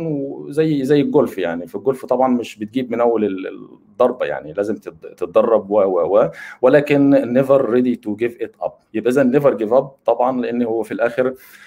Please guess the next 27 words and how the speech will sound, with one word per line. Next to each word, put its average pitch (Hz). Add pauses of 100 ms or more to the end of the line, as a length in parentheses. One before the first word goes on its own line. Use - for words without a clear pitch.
(240)
الاكاديميا 117
هي 117
دي 110
مشكلتها 95
يعني. - (560)
ال-، 143 (200)
السلايدز 165
دي 175
ظريفه 156
جدًا 131
يعني. 117
طبعًا 160
ده 151
في، 127 (800)
آه، 120
مجله 127
تايم 160
ألفين 135
وستة. 123 (340)
لو 131
عملت 160
جوجل 160
على 120
الاسم 117
ده 135
اللي 104
هو 110